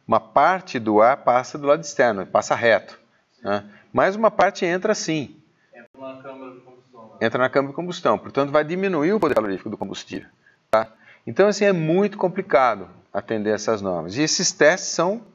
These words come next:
Speaker 1: pesados e caros, é um teste motor. Esse é um teste de ingestão de água. Tem teste de... o que que é esse aqui que eu já nem sei? Esse aqui é de ingestão de pássaros.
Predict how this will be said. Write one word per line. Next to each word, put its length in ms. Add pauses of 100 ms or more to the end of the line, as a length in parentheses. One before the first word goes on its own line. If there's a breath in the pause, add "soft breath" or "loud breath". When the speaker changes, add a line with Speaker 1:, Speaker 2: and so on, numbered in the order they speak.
(140)
Speaker 1:
pesados 640
e 60
caros, 400
é 20
um 80
teste 220
motor. 260
Esse 380
é 20
um 60
teste 320
de 80
ingestão 380
de 100
água. 160 (100)
Tem 100
teste 600
de... 960 (540)
o 40
que 120
que 140
é 60
esse 200
aqui 160
que 80
eu 40
já 100
nem 160
sei? 460 (2750 soft breath)
Esse 300
aqui 220
é 60
de 100
ingestão 640
de 240
pássaros. 880